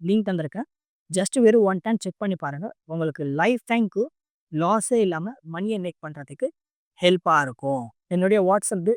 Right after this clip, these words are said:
கம்யூனிட்டி மெம்பர்ஷிப் குரூப்ல ஜாயின் பண்ண இந்த நம்பருக்கு WhatsApp பண்ணுங்க. லைஃப் டைம்க்கு லாஸே இல்லாம ப்ராஃபிட் மேக் பண்ணலாம். இந்த வீடியோல இவ்வளவு தான். நான் நம்புறேன் உங்களுக்கு இந்த வீடியோ டெஃபினட்டாவே ஹெல்ப்பா இருக்கும்னு.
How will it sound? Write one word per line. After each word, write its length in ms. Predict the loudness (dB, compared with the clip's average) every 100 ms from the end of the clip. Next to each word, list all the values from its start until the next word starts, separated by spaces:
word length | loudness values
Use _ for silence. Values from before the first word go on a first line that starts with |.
| -2
கம்யூனிட்டி 400 | -2 2 2 2
மெம்பர்ஷிப் 480 | 0 0 -2 -2 -4
குரூப்ல 320 | -4 -4 -4 -6 _ -6
ஜாயின் 260 | -4 -2
பண்ண 200 | -4 -8 -10 -12 -12
இந்த 160 | -6 -4
நம்பருக்கு 460 | 0 0 0 0 -2 -4 _ _ _ -6
WhatsApp 360 | -4 -2 -4 -6
பண்ணுங்க. 320 | -8 -8 -4 0 0 -2 _ 0
லைஃப் 320 | 2 2 0 -4
டைம்க்கு 380 | -4 -2 -2 -2 _ _ -4
லாஸே 400 | 2 2 2 2
இல்லாம 360 | 2 0 -4 -8 -10 _ _ _ -2
ப்ராஃபிட் 340 | 0 -2 -4
மேக் 200 | -6 -8
பண்ணலாம். 480 | -10 -6 0 0 -2 -6 _
இந்த 200 | -2 0 2
வீடியோல 300 | 4 2 2
இவ்வளவு 260 | 0 0
தான். 160 | -2 -6 _
நான் 180 | -14 -10
நம்புறேன் 280 | -4 -2 -2
உங்களுக்கு 260 | -2 -4
இந்த 100 | -2
வீடியோ 180 | 0 0
டெஃபினட்டாவே 540 | -2 -6 -6 -4 -4 -6 -8
ஹெல்ப்பா 360 | -8 -4 -2
இருக்கும்னு. 320 | -2 -4 -10